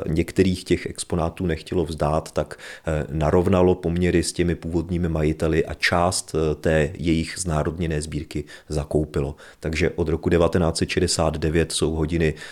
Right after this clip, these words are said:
zcela legitimní a legální součástí muzejních sbírek, protože tehdy Východočeské muzeum konečně odčinilo to zestátnění, eh,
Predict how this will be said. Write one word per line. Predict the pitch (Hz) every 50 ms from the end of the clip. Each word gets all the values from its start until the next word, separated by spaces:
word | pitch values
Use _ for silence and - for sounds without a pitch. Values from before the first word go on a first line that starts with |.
| -
zcela | - - - - 85 82 78
legitimní | 78 80 82 90 87 - - 87 87 85 80
a | 76
legální | 73 76 78 82 80 80 80 78
součástí | 76 - - 76 - - 78 76 76 - - 78
muzejních | 80 78 80 78 80 80 76 82
sbírek, | 76 71 76 76 78 73 - - - - - -
protože | - - - 78 73 71
tehdy | - 85 80 82 80 80
Východočeské | 76 71 - - 71 76 - - 73 - - 69 69
muzeum | 71 73 73 76 73 71 71 62 - - - - - -
konečně | - 92 92 95 92 - - 90 -
odčinilo | - 85 - - - 85 80 82 85 82 82 - - - - -
to | - 76
zestátnění, | 73 80 73 - - 92 87 87 - - 87 85 80 82 85 -
eh, | - 80